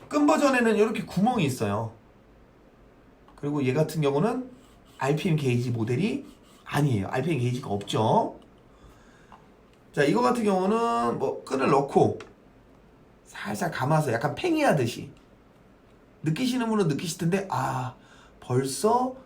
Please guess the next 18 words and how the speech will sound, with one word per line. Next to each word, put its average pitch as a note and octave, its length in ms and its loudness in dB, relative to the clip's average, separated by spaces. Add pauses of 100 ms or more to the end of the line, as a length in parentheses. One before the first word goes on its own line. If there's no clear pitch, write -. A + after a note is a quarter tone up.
(120)
피곤해진다라는 C#3 1120 0
느낌을 D#3 240 0
받을 D3 200 0
수 - 160 -4
있어요. A#2+ 420 -2 (240)
사실 A3 240 -4
저도 E3+ 180 2
그렇거든요. B2 680 0 (440)
자, - 120 -2
이러면은 F#3 520 2 (260)
이거를 F3 340 -4 (1000)
당기는 C4 420 -2
순간 B3 560 0
스타트가 B3+ 640 -2
걸려요. A2 280 0
요거는 A3+ 420 4
엘이디 G3+ 320 4
제품이네요. A2 540 -4